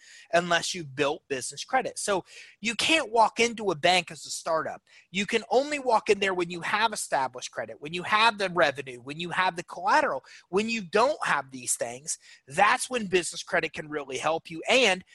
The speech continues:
there's a lot of alternative financing out there that can help you during those build-up stages as well. But banks are not the answer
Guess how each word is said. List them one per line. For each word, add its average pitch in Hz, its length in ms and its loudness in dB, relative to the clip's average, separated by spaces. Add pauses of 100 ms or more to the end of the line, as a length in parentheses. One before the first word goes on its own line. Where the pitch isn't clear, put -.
(140)
there's 226 160 -2
a 262 60 2
lot 247 260 4
of 269 80 6
alternative 269 640 -4
financing 160 640 0
out 156 180 0
there 170 100 -2
that 156 160 -6
can 165 120 -8
help 180 260 2
you 180 100 -8
during 185 380 -2
those 185 300 -4
build-up 196 500 2
stages 190 540 -2
as 190 160 -12
well. 233 400 -2 (320)
But 170 200 2
banks 240 340 2
are 160 80 -4
not 175 380 2
the 285 220 0
answer - 320 0